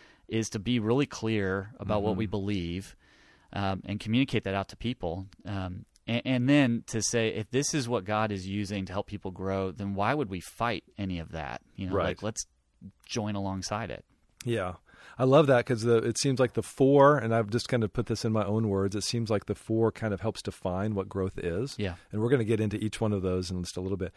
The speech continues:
Speaker 2: The five is how, a-, as a church, we can help facilitate that,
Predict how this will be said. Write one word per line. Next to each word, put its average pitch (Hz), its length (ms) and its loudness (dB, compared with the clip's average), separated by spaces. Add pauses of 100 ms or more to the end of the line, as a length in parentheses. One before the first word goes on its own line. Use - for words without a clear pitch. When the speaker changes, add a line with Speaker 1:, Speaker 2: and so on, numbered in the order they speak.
(280)
Speaker 2:
The 120 100 0
five 151 480 6
is 104 100 0
how, 110 640 2 (120)
a-, 113 200 -2
as 123 160 2
a 107 80 -2
church, 131 440 0
we 107 80 0
can 107 140 -4
help 104 180 -4
facilitate 101 640 -2
that, 90 160 -4